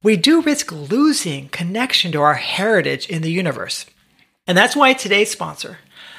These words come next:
the Universe Remembrance Foundation, wants to remind everyone about where we came from. Perhaps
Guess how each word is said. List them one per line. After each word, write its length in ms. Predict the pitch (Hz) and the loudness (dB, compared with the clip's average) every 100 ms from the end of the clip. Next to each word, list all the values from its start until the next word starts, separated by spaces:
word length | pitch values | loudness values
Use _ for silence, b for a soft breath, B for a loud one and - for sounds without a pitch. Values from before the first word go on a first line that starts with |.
| B B | B B
the 100 | 165 | -4
Universe 800 | 147 147 202 254 247 254 247 - | -2 0 2 2 4 2 2 -2
Remembrance 920 | 185 165 151 156 202 214 160 147 135 | -2 0 0 0 0 -2 -4 -4 -4
Foundation, 760 | - 147 151 139 147 139 151 143 B B B B - | -6 -4 -4 -2 -4 -4 -8 -10 B B B B 0
wants 320 | 208 339 370 | 4 4 2
to 100 | - | -2
remind 340 | 320 262 247 254 | 0 0 0 0
everyone 480 | 240 302 359 196 175 | 2 4 4 2 0
about 320 | 165 185 175 | 0 0 0
where 240 | 220 294 | -2 -2
we 180 | 294 254 | -2 -6
came 500 | - - 196 202 220 | -6 -14 -10 -10 -10
from. 440 | 180 - - 156 147 B B B B - | -12 -14 -16 -16 -20 B B B B 2
Perhaps 800 | 202 175 - 233 175 - - | 4 6 4 4 2 0 -8